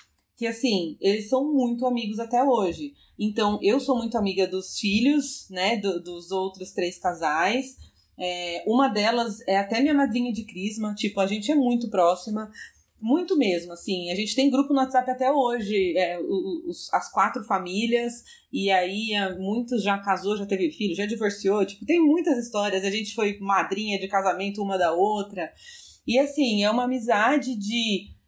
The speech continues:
eu tenho trinta e cinco, uma amizade de trinta e dois anos já. Que eu tinha três anos quando eles se conheceram, sabe? E, e, e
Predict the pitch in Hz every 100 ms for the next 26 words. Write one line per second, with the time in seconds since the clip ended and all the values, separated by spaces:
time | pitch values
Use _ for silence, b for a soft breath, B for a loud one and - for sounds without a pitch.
0 | _ - 190 214 214 208 220 214 190 190
1 | - 269 285 254 226 226 233 240 277 294
2 | 277 302 339 339 359 302 339 294 240 190
3 | 160 139 - _ _ 202 202 233 233 220
4 | 269 285 254 254 262 254 254 277 262 240
5 | 262 285 226 185 180 - 208 190 170 160
6 | - b b _ 214 233 - _ _ _
7 | - 214 208 208 208 208 -